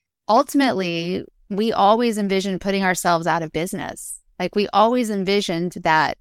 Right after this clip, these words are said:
we would no longer be needed because we did what we came to do.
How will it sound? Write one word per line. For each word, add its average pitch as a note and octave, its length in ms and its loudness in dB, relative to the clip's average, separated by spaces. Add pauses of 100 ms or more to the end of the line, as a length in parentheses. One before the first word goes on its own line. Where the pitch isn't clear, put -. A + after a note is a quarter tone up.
we G3 120 -2
would E3+ 160 -4
no F3+ 280 0
longer F3+ 360 0
be D#3 160 -6
needed F3 420 -4
because - 300 -10
we D#3 80 -4
did E3+ 320 -4
what D#3 100 -4
we D3+ 100 -4
came D#3 340 -8
to C#3+ 120 -10
do. B2 300 -8